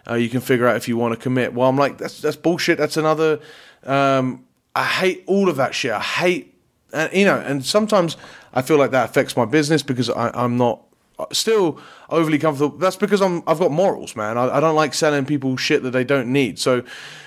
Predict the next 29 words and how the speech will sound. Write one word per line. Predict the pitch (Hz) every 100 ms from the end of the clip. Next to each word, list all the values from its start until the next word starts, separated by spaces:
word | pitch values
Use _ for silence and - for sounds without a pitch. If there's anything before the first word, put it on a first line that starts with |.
| - -
being | 185 202
sold | 190 202 185
everything | 170 165 147 165 151 135
is | 143 131 - - -
a | 127
bad | - 139 139 135 135
thing | 156 156
because | 131 139 127 -
there's | 139 131
so | - 170 165
much | 156 -
stuff | 151
that | -
you | 120 135
don't | 135 135 139
need, | 127 147 165
and | 147
you | 143 139 - -
end | 156 156
up | 143
losing | 147 170 156 151
sight | 135 160 151
of | 131
the | 131
things | 151 139
that | 123
are | 131 139
important. | 120 117 80 85
Like, | 101